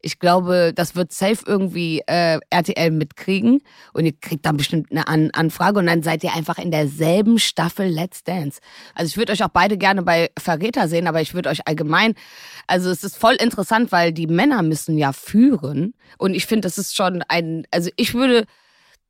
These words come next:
ich, bei mir wär's einfach voll easy, weil ich wär die Frau und ich müsste gar nicht führen. Der würde mich dann in, überall hochwerfen und sonst wo hinziehen und so. Und ich müsste einfach nur mitmachen. Aber ihr wärt ja diejenigen, die das führen müssten.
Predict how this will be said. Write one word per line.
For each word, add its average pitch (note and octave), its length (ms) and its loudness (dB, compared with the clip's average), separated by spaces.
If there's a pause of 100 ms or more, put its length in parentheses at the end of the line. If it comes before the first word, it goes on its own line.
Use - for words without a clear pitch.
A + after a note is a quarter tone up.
ich, - 220 0
bei G#3 200 4
mir A3 180 6
wär's A3 160 0
einfach F#3 240 -2
voll F#3 240 -2
easy, G3 220 0
weil D#3 120 2
ich - 120 -4
wär D#3 80 2
die D3 80 -2
Frau F3+ 220 0
und D3 100 2
ich C3 140 -2
müsste E3+ 200 -4
gar C#3+ 140 -6
nicht C#3 140 -2
führen. D3 240 0
Der C#3 120 0
würde D#3 160 -2
mich E3 120 -2
dann D#3 180 -2
in, D3+ 280 -6
überall E3 440 2
hochwerfen F#3+ 800 -2
und E3 140 -2
sonst G3 240 -4
wo F3 60 -2
hinziehen A3 420 0
und F#3+ 140 0
so. G#3+ 140 0 (240)
Und F3+ 100 -4
ich D#3+ 80 -4
müsste A3 220 0
einfach G3+ 180 0
nur F3 120 2
mitmachen. C#3+ 320 -4 (240)
Aber E3+ 180 0 (120)
ihr D4+ 180 2
wärt A#3 180 0
ja G#3 100 2
diejenigen, G3 460 0
die F3+ 100 -4
das D#3+ 200 -4
führen B3+ 420 4
müssten. - 400 -10